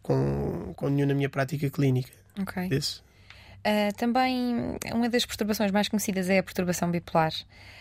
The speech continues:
Speaker 2: também conhecida como doença maníaco-depressiva. Deve ser a doença mental mais compreendida dentro das doenças psiquiátricas. Afeta cerca de sessenta milhões de pessoas em todo o mundo.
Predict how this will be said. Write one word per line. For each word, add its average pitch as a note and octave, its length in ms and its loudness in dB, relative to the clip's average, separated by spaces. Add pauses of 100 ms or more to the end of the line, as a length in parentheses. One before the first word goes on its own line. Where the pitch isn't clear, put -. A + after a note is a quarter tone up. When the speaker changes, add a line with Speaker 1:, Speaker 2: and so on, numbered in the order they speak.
(140)
Speaker 2:
também F#3+ 200 2
conhecida F#3 320 -2
como F3 280 0
doença F#3+ 400 2
maníaco-depressiva. F#3 1400 0
Deve G3 300 0
ser F3+ 340 0
a F3+ 100 4
doença F3+ 280 0
mental F3 220 2
mais F3 340 0
compreendida F3+ 760 0
dentro E3+ 300 -2
das D#3+ 300 2
doenças E3 400 -2
psiquiátricas. - 1000 0
Afeta F#3 280 2
cerca F3+ 260 0
de - 80 -6
sessenta G3 300 0
milhões F3+ 280 2
de - 40 -16
pessoas E3+ 320 2
em F3 80 2
todo E3+ 180 0
o E3+ 40 2
mundo. E3+ 320 2